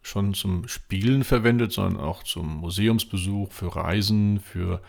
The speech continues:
kollaboratives Arbeiten. Daher werden sich ja ganz, ganz viele neue Geschäftsmodelle noch zukünftig auftun. Und dann ist natürlich so eine Rechnerleistung von mobilen Quantencomputern offensichtlich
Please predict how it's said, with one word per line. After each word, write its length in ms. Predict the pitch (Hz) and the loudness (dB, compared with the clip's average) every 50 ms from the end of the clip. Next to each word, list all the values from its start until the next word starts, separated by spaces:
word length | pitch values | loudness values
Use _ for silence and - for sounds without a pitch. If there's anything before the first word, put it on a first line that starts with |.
| - - - - - - - | -20 -20 -20 -20 -20 -20 -14
kollaboratives 840 | - - 107 104 104 95 101 98 101 98 - - 95 98 95 - - | -6 -2 2 2 2 2 2 0 -2 -2 -2 -6 -4 -4 -4 -2 0
Arbeiten. 520 | 90 101 117 123 127 127 120 - - 117 | 2 2 2 4 2 0 0 -2 -2 2
Daher 220 | 110 110 110 104 | 4 4 4 6
werden 180 | 107 120 123 131 | 6 4 4 4
sich 160 | 120 123 - | 2 2 2
ja 80 | 127 113 | 2 2
ganz, 260 | - 117 127 139 - | 4 2 0 0 0
ganz 180 | - 127 117 - | 0 0 0 2
viele 160 | - 117 113 | 2 4 4
neue 220 | 107 107 107 104 | 4 4 4 4
Geschäftsmodelle 580 | 107 104 - - 117 - - 117 110 98 98 95 | 2 0 0 0 0 0 2 2 2 2 2 0
noch 140 | 95 98 - - - - 104 | 0 -2 -4 -6 -12 -12 -12
zukünftig 480 | - - 127 113 113 98 - - 92 - | -10 -6 -4 -4 -4 -4 -4 -6 -6 -4
auftun. 520 | - 123 127 - - - 98 98 101 107 | -2 -2 -2 -4 -4 -4 -2 0 2 4
Und 180 | 113 107 101 98 | 4 4 4 4
dann 160 | 101 104 127 | 4 2 2
ist 140 | 139 127 - | 2 2 0
natürlich 300 | 131 117 - 123 120 110 | 0 0 2 0 0 0
so 80 | - 110 | 0 0
eine 220 | 104 104 101 95 - - - - - - - - _ _ - - | 2 2 2 0 -2 -6 -20 -20 -20 -20 -20 -20 _ _ -10 -2
Rechnerleistung 920 | 104 95 113 107 - 127 120 113 113 107 107 107 - - - 110 110 104 | 2 4 4 4 4 2 4 6 6 6 6 4 2 0 0 0 0 0
von 160 | - - 101 | 0 0 0
mobilen 340 | 98 98 95 90 101 101 98 | 2 2 2 2 2 2 2
Quantencomputern 640 | 92 - 98 95 117 120 110 110 98 - 110 110 104 | 2 0 0 0 0 0 -2 -2 -2 0 0 0 0
offensichtlich 640 | - 98 - - 104 95 107 101 - 113 - - | -2 -4 -4 -4 -2 -2 -2 -2 -2 -4 -4 -4